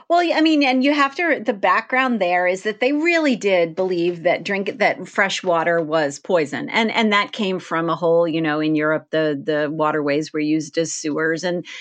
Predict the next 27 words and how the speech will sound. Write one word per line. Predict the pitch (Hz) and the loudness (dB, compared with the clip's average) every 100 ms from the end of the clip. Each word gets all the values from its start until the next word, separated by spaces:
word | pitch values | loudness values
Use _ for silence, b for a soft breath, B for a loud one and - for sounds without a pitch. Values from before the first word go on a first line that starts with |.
| B - | B 0
they | 220 | 2
didn't, | 233 233 214 | 2 2 0
and | 196 185 | -2 -2
because | 185 180 | -2 -4
this | 196 190 | -6 -8
is | 180 | -12
pre-Pasteur, | - 170 - - - 285 269 254 | -6 -6 -6 -8 -4 2 2 2
they | 202 156 | 0 -2
didn't | 165 151 | -2 -2
understand | 147 156 - 160 156 | -2 -4 -4 -2 -2
that | 160 | -2
it | 151 | -2
was | 160 165 | -4 -6
the | |
boiling | 156 175 233 220 202 | -4 0 2 2 0
of | 185 | -2
the | 180 | -2
water | 170 170 165 156 | 0 2 2 2
and | 151 | 2
not | 156 156 | 0 0
the | 156 | -2
addition | 151 151 160 | -2 -2 -2
of | 160 - | -4 -4
the | |
hops | 160 151 143 - - | -2 -2 -2 -4 -6
and | 147 147 | -2 -2
the, | 143 | -2